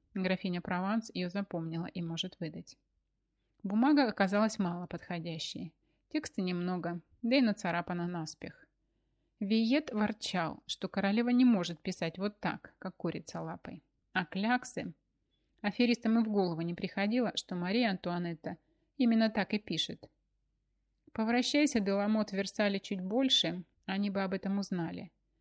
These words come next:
Но время не терпело. Пришлось Виету самому догадываться, каким должен быть почерк у Её Величества. Это сыграло с ними злую шутку, потому что присланные кардиналу записки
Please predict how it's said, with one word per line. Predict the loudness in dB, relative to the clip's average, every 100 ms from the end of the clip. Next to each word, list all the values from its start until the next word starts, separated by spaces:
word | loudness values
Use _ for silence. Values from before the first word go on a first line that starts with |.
| _ _ _
Но | 2 4
время | 6 4 4
не | 2
терпело. | -2 -8 -4 -4 -4 -8 -14 _ _ _ _
Пришлось | -4 -4 -2 -2 -2
Виету | -2 0 2 0 -2 -8 _ _ _
самому | -2 4 6 6 4
догадываться, | 2 2 2 2 -2 -6 -8 -8
каким | -8 -2 2 2
должен | 2 2 0
быть | -4
почерк | -6 -8 -6 -8 -6
у | -4
Её | -2 -2 -6
Величества. | -6 -8 -10 -14 -14 -14 -14 _ _ _ _ _ _ _ _ _ _ _ _ _ _ _ _ _ _ -6
Это | -2 0
сыграло | 2 2 4 4
с | 2
ними | 2 2
злую | 0 -2
шутку, | -2 -4 -6 -8 -10 -10 _ _
потому | -6 -4 -2 -2
что | -4 -6 -6
присланные | -6 -6 -4 -6 -6
кардиналу | -4 -6 -4 -4 -4 -4
записки | -2 -2 0 0 -2 -10